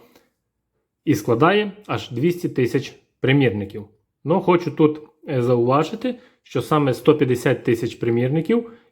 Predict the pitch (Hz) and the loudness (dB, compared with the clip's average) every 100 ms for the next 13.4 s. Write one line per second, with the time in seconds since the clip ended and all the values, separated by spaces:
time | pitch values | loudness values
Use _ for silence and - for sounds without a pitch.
0 | _ 123 139 131 131 131 123 - 190 135 | _ 0 2 4 2 0 0 -2 2 2
1 | - - _ _ _ _ _ _ _ _ | 2 -6 _ _ _ _ _ _ _ _
2 | _ _ _ _ _ 151 131 139 123 147 | _ _ _ _ _ 0 2 4 4 4
3 | 208 - _ _ _ 226 143 139 139 139 | 2 -8 _ _ _ -12 -6 -2 -2 -2
4 | 135 139 147 156 160 180 202 240 - 131 | -4 0 0 2 2 2 0 -4 -2 -2
5 | 117 - _ _ 127 123 - 208 208 240 | -2 -8 _ _ -8 -6 -4 -4 -2 -2
6 | 254 233 139 131 170 170 131 117 127 123 | -2 -4 0 2 2 2 -2 0 -2 -2
7 | 135 131 131 - _ _ 127 127 120 104 | -2 0 -2 -6 _ _ -4 2 2 2
8 | 101 - 147 139 117 - 131 123 123 113 | -2 0 0 2 -4 0 0 2 0 0
9 | 113 117 107 - _ _ _ - _ _ | 0 0 -4 -8 _ _ _ -20 _ _
10 | _ _ 113 147 170 180 190 - _ - | _ _ 0 2 4 0 -4 -12 _ -6
11 | 117 120 113 131 135 147 - 113 117 113 | -4 0 0 0 0 -2 -2 0 2 0
12 | - _ _ _ _ _ _ _ _ _ | -8 _ _ _ _ _ _ _ _ _
13 | 135 113 107 | -4 -4 -6